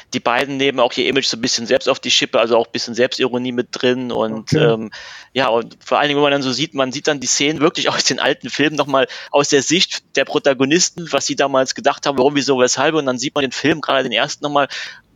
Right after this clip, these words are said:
Speaker 1: ganz anders und denkt sich, „Hm, vielleicht war Daniel LaRusso doch ein kleines A Punkt, Punkt, <laughs> Punkt. Und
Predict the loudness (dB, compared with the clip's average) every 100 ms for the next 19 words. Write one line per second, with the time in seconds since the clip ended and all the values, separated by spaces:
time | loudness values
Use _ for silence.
0 | -8 -4 0 0 0 0 -2 -2 -4 -2
1 | 0 0 0 0 0 0 2 0 0 0
2 | -2 -2 -2 0 2 2 0 -2 -8 _
3 | _ _ 0 0 0 -4 -4 -4 -4 0
4 | 0 0 0 -2 -2 0 0 0 -4